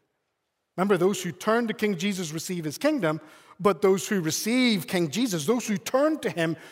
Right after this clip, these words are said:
to receive his kingdom, they serve immediately. They respond with immediacy.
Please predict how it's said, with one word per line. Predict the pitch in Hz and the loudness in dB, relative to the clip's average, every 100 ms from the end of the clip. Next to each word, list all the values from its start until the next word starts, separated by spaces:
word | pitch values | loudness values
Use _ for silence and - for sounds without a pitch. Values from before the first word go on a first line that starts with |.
| - | -8
to | - | 0
receive | 202 175 - 294 311 | 2 2 2 2 2
his | 202 220 - | 2 -4 -4
kingdom, | - 147 135 180 - - | -8 -6 -4 -6 -8 -10
they | - 277 | -2 -2
serve | - - 294 165 143 147 - _ - | -2 -2 -2 -2 -2 -4 -10 _ -6
immediately. | 185 190 226 208 170 127 - _ _ _ _ - | -2 0 -2 -2 -6 -10 -18 _ _ _ _ -2
They | 240 | -2
respond | 233 - - 240 302 269 | 0 -2 0 2 2 2
with | 214 | 0
immediacy. | 202 202 208 180 - 131 | 0 0 0 -2 -6 -14